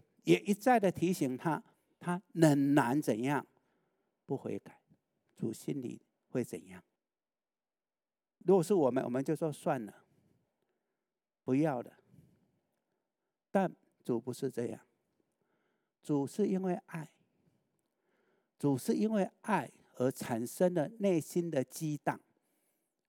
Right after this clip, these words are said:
他忧愁，他忧愁。不要以为犹大卖主，主从开始就知道，然后就可以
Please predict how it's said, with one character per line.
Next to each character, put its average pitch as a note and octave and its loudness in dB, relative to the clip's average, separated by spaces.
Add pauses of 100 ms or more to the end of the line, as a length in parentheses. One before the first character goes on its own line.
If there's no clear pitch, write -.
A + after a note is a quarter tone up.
(360)
他 - -8
忧 C#3+ -4
愁， - -16 (1300)
他 D3 -8
忧 C3 -6
愁。 - -14 (600)
不 C#3 0
要 G3+ 6
以 D#3+ 2
为 C3 2 (240)
犹 D3 2
大 E3 0
卖 E3 0
主， - -8
主 B2 -4
从 D3 -6
开 E3+ 0
始 A#2 -4
就 D3+ 0
知 D3+ -4
道， C#3+ 0
然 A#2 -4
后 D3+ 0
就 D#3 -2
可 C3 -2
以 A#2+ 0